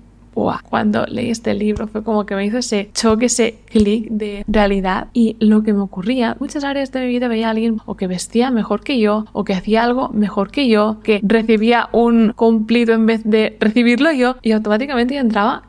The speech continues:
en ese modo de defensiva. Porque es como, cuando tienes una mentalidad fija, estás como constantemente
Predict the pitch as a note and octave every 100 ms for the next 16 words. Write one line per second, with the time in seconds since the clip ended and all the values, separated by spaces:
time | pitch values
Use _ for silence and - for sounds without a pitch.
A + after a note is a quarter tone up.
0 | - G3+ F#3+ A#3 G3+ A3 G#3+ B3 G#3+ G3
1 | G3 - F#3+ F3+ - A3+ G#3+ - C#4 A3+
2 | A3 - A3+ A3 A3 A#3+ D4+ C#4 B3 A#3
3 | A3+ A3 B3+ B3 D4 - - - A3+ G#3+
4 | - B3 A#3 A3 G#3+ G#3+ A#3 A3 B3+